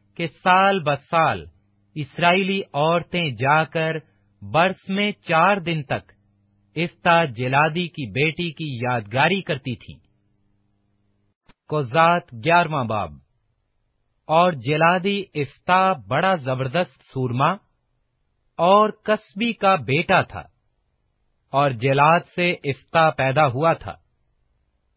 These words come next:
और जिलाद की बीवी के भी उससे बेटे हुए।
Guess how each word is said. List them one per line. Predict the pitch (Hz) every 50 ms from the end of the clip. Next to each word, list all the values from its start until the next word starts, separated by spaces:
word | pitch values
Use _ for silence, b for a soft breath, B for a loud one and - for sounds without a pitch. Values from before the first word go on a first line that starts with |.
| _ _ _ _ _ -
और | 160 156 165 156
जिलाद | 131 110 131 139 143 143 151 156 170 185 196 185 -
की | _ - 185 160
बीवी | 131 98 143 143 175 185 170 202 208 196
के | - 196 196 190
भी | 156 143 180 202 226 - _ _ _ _ _ _ _ _ _ _ _ _ _ _ _
उससे | 202 226 220 - - - 254 233
बेटे | 151 113 139 165 202 190 233 226 190
हुए। | 127 117 110 98